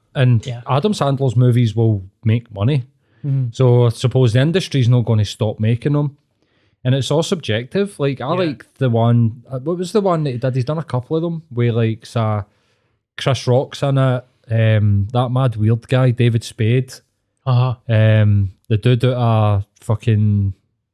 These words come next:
Speaker 1: King of Queens, um,
Speaker 2: Oh, yeah.
Speaker 1: Kevin James.
Speaker 2: Yeah.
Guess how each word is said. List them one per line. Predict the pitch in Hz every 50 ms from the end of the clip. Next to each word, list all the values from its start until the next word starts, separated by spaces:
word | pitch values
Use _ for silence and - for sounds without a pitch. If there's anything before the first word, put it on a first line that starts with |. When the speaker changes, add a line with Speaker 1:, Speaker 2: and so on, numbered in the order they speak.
| _ -
Speaker 1:
King | - 120 117 117
of | 110 -
Queens, | - - 117 113 123 127 127 123 - - - -
um, | 110 107 107 107 104
Speaker 2:
Oh, | 147 151 151 147 143 143 135 131 120 - - _ _
yeah. | - 131 127 131 127 123 117 110 - _ _ _ _ _ _ _ _ _ _ _ _ _ _ _ _ _
Speaker 1:
Kevin | - - 127 120 110 123 117
James. | 101 117 113 120 135 147 135 131 - -
Speaker 2:
Yeah. | 120 123 123 123 120